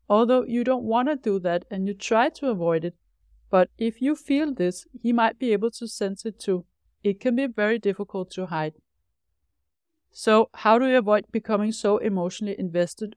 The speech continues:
early on? I'm gonna give you my three tips on how to do that. Tip number one, practice slow dating. It's important to remember here that just because he isn't there yet,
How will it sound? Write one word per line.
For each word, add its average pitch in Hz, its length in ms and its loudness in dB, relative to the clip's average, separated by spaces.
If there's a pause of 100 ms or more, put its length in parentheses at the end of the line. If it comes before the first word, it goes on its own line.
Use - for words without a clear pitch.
early 175 340 2
on? 165 280 -4 (460)
I'm 180 100 -4
gonna 233 260 0
give 262 200 -2
you 262 140 -2
my 240 220 -2
three 254 320 0
tips - 520 -6
on 202 300 -4
how 185 240 -4
to 214 120 -10
do 196 240 -2
that. 160 200 -6 (840)
Tip 269 260 0
number 262 320 2
one, 196 320 -2 (540)
practice 208 560 2 (100)
slow 247 400 2
dating. 170 500 -4 (720)
It's 202 200 -2
important 302 400 2
to 277 100 -2
remember 240 440 0
here 220 340 -2
that 180 280 -2
just - 260 -2
because 285 400 -2
he 254 200 0
isn't 233 380 0
there 202 240 2
yet, 170 280 -2